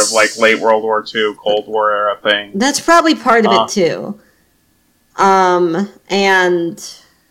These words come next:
Speaker 2: yeah, so, uh, definitely we got the rockets, and we got Sputnik,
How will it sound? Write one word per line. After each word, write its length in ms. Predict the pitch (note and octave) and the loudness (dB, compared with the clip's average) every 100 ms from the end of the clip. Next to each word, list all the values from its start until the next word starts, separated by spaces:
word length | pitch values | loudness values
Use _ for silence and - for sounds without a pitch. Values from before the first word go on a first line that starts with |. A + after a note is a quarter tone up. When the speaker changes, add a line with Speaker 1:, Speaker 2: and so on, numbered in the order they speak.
| _ _ _ _ _ _ _ _ _ _ _ _ _ _ _ - | _ _ _ _ _ _ _ _ _ _ _ _ _ _ _ -6
Speaker 2:
yeah, 360 | G3+ G#3 A#3 F#3+ | 0 2 2 2
so, 340 | - B3 A3 | 2 4 6
uh, 200 | G3+ G#3 | 6 4
definitely 720 | G3 B3 A#3+ C4 B3 A#3 A3 G#3 | 4 2 2 2 4 4 4 4
we 180 | G3 G3+ | 2 0
got 540 | G#3+ G3 F#3 F3 - | 2 4 4 2 -2
the 80 | F#3+ | -2
rockets, 840 | G3+ G#3 G#3 G#3+ F3 F3+ - - | 4 4 4 -2 -6 -6 -10 -10
and 260 | - F3 F3+ | -4 0 0
we 80 | F#3+ | 2
got 180 | F3 F3+ | 0 0
Sputnik, 1000 | - - G#3+ G3 G3+ F3+ F3+ - - | -4 0 2 2 0 -2 -4 -10 -20